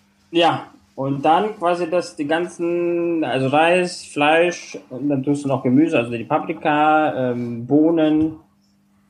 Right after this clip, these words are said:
ähm, in die Form rein und dann die doppelte Menge vom, von dem Reis an Wasser rein.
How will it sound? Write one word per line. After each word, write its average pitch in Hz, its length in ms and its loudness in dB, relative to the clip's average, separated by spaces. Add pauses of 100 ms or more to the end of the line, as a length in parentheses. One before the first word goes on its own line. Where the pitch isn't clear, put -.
ähm, 127 1000 2
in 123 100 -4
die 123 100 -2
Form 208 340 0
rein 240 460 -2
und 151 240 0
dann 170 480 0 (120)
die 127 180 -4
doppelte 170 340 -2
Menge 165 320 0
vom, 147 600 2
von 139 160 0
dem 123 200 2
Reis 160 520 0
an 120 200 -6
Wasser 104 320 -2
rein. 76 300 -8